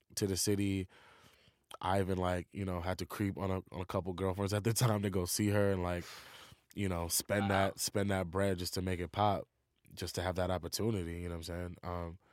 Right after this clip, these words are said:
Speaker 1: 'cause that's what you do. But I always, I guess, resented her in a way 'cause once she fell for me, I just felt like, I was like, "Yo, like, it's ill, but, like, what, what was wrong with me ten years ago?" Or whatever, you know, whatever, five years ago. Like,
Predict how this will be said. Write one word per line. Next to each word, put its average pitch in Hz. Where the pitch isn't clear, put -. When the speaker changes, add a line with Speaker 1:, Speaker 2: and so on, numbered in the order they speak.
Speaker 1:
'cause 90
that's 85
what 90
you 87
do. 98
But 87
I 110
always, 113
I 110
guess, 110
resented 104
her 101
in 95
a 92
way 90
'cause 87
once 101
she 95
fell 101
for 127
me, 139
I 101
just 92
felt 95
like, 92
I 92
was 90
like, 82
"Yo, 107
like, 87
it's 87
ill, 123
but, 92
like, 87
what, 95
what 98
was 113
wrong 113
with 110
me 113
ten 117
years 139
ago?" 92
Or 92
whatever, 107
you 110
know, 92
whatever, 101
five 107
years 85
ago. 85
Like, 87